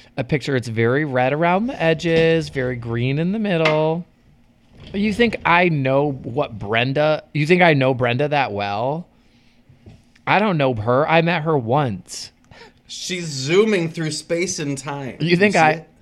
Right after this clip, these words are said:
Speaker 1: I've met Brenda one time. She looks
Speaker 2: It, the concept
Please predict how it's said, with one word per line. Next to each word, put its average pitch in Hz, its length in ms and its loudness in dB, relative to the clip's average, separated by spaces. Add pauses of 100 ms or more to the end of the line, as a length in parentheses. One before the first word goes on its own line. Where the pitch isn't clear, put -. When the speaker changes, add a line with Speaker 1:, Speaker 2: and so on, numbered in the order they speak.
(120)
Speaker 1:
I've 170 300 2
met 185 380 -2
Brenda 139 280 -2
one 107 320 -6
time. 92 580 -12 (360)
She - 180 -2
looks 160 160 0
Speaker 2:
It, 175 200 -2
the 160 80 -4
concept 202 680 -4